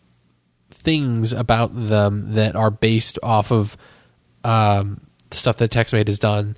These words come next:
I think that they also, I think both of those support TextMate, uh, s-, themes, uh, and I think th-, they both support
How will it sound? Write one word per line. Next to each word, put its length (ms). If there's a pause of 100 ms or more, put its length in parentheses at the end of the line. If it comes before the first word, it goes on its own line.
(260)
I 100
think 260 (280)
that 320
they 160
also, 320
I 100
think 240
both 180
of 80
those 180
support 360
TextMate, 460 (200)
uh, 380
s-, 240 (520)
themes, 560 (420)
uh, 320
and 160
I 80
think 200 (500)
th-, 360
they 180
both 300
support 420